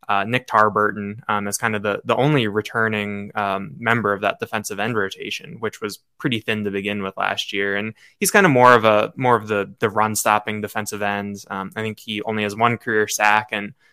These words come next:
it came in the bowl game last year. But there are kind of some reinforcements coming. Uh, Damian Robinson, the, the transfer from Maryland,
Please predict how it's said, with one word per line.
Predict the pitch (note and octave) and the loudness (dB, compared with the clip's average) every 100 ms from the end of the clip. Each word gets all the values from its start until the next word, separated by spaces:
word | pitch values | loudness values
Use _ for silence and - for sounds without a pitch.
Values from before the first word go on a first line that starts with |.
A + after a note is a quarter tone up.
| _ | _
it | - | -4
came | B2 A2+ | -2 -2
in | |
the | G2+ | -2
bowl | G#2+ G#2 | 0 0
game | G#2 G2 F#2+ | 0 -4 -2
last | F#2+ F#2+ - - | -2 -2 -4 -8
year. | G2 G2 | -6 -6
But | F#2+ G2+ G#2 - _ _ _ _ _ _ - | 0 2 2 -4 _ _ _ _ _ _ 4
there | C#3 B2+ | 6 10
are | C3 | 8
kind | C3+ C#3 | 8 2
of | B2+ | 2
some | - A2 A2+ | 0 0 0
reinforcements | A2 A2 A2 A2 G#2+ - G#2+ - | 0 0 -2 -4 -4 -4 -10 -6
coming. | G#2 G#2 G#2 G#2 G2+ | -4 -4 -4 -6 -8
Uh, | G#2+ G#2 G2+ - _ _ _ | -4 -2 -2 -6 _ _ _
Damian | A#2 A#2+ A2+ | -2 0 2
Robinson, | G#2 G#2 G#2+ G#2+ - G#2 G#2 G2+ | 4 4 2 -4 -6 -8 -8 -6
the, | G2+ G2 - _ | -4 -4 -6 _
the | A2 | -10
transfer | - G#2+ - G#2+ | -4 -4 -4 -10
from | G#2 G2+ | -10 -4
Maryland, | A2 A2+ A2+ A2+ A2 | 2 4 4 2 -2